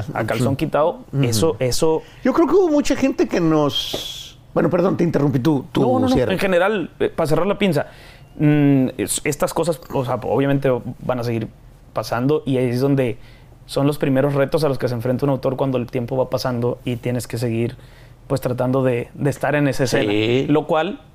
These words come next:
Speaker 2: te hace admirar mucho más otros autores y entonces entender que, ay, güey, o sea,
Speaker 1: Bien, buen tema. Fíjate que en algún momento Joan Sebastián, a quien tú también tuviste la oportunidad de conocer mucho, no sé si más o menos que yo, pero,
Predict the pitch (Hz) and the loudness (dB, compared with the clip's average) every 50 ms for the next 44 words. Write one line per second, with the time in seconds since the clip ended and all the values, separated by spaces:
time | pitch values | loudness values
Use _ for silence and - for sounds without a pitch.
0 | - - - - - - - 165 156 156 147 - 185 185 170 170 151 139 151 151 | -20 -16 -14 -14 -10 -4 -2 0 0 0 0 0 0 0 2 2 2 2 2 2
1 | 156 151 156 180 220 - - 220 196 196 220 - - - - - - - - 143 | 2 2 2 2 2 2 2 0 0 0 -2 -4 -8 -10 -14 -18 -8 -6 -4 -2
2 | 139 156 135 143 131 120 - 143 139 151 156 - - - - - 139 135 123 131 | -2 0 0 0 0 0 2 2 2 2 0 -4 -10 -14 -8 -4 -4 -2 -2 -2
3 | 135 135 151 147 151 139 123 131 127 123 123 135 139 139 - - 135 131 - - | -2 0 0 0 0 0 -2 -2 -2 0 0 0 0 0 -2 -4 -4 -4 -6 -10
4 | - - - - - - - - - 151 139 139 143 160 160 139 123 - 135 117 | -20 -20 -20 -20 -20 -16 -12 -8 -6 -4 -2 2 2 2 2 2 0 -2 -4 -6
5 | - - - - - - - - - - - - - - - - 127 131 135 151 | -6 -10 -16 -20 -20 -20 -20 -20 -20 -20 -20 -20 -20 -16 -10 -6 -4 0 2 4
6 | 180 185 170 160 151 151 147 147 180 175 - - 190 180 156 139 - - - - | 4 4 4 2 2 2 2 2 2 2 0 0 0 0 0 -2 -2 -4 -10 -8
7 | - - 202 254 277 - 285 240 160 151 170 190 190 180 170 165 165 160 156 156 | -2 0 0 0 2 2 0 -2 0 0 2 2 4 4 4 4 4 4 4 4
8 | 156 143 151 165 165 156 175 190 220 233 214 220 220 - - 240 202 208 208 202 | 4 4 2 2 2 2 2 2 2 2 2 2 0 0 0 0 2 0 0 2
9 | 226 226 214 196 196 - - 214 214 220 208 - - - - - - - - - | 2 2 2 2 2 0 0 0 0 -2 -4 -8 -14 -20 -20 -20 -20 -20 -14 -8
10 | - 139 127 - - 139 135 127 - 147 127 - 160 156 151 151 143 - 156 147 | -6 -6 -4 0 0 2 2 2 2 0 0 0 0 0 0 0 2 2 2 2
11 | 139 - - 160 151 143 120 113 123 113 - - 120 117 117 113 117 117 120 123 | 0 0 -2 0 0 0 0 -2 -4 -4 -4 -4 -2 0 0 2 2 2 2 2
12 | 135 147 151 - - - 120 113 110 113 117 - - - - - 120 120 113 101 | 0 0 -2 -4 -4 -2 0 2 2 0 -2 -6 -10 -10 -4 -4 -2 -2 -2 -2
13 | 110 120 127 123 120 123 117 - 160 156 147 120 104 131 127 120 120 120 135 127 | 0 0 0 0 0 -2 -2 -2 -4 -2 -2 -2 -2 -2 -2 0 0 0 -2 -2
14 | 113 - 131 120 117 123 127 131 117 - - 135 131 156 196 190 - 226 220 190 | -2 -2 -2 -2 0 -2 -2 -2 -4 -2 -2 0 2 2 2 2 2 2 4 2
15 | 147 113 | 2 0